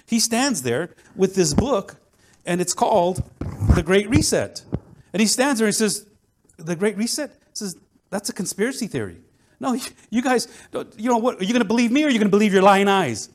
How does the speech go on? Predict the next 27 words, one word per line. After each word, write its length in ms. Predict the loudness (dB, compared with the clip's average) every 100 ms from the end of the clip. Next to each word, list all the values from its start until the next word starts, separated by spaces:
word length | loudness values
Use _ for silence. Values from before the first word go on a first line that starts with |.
| _ _ _ _ _ _ _ _
Th-, 140 | 0 4
there 140 | 4
is 120 | 4
no, 200 | 4 4
there 260 | 2 -2 -2
is 80 | 0
no 100 | 2
Great 220 | 2 0
Reset. 320 | -2 -2 -2
We're 60 | 0
not 160 | 0
trying 140 | 0 0
to 60 |
do 180 | 0 -2
any 160 | -2 -2
reset." 640 | -4 -4 -4 -4 -8 -14 _ _ _ _ -6
And 240 | -2 2
they 300 | 4 4 2 -6 -20 _ -10
tell 320 | 2 4 4
you 420 | 0 -2 -2 -6 -2
as 240 | 2 2
they're 160 | 4 4
doing 440 | 4 0 0 0
it 360 | 0 0 -4 -10
that 140 | -6
you're 160 | 0 2
wrong, 480 | 2 0 -4 -8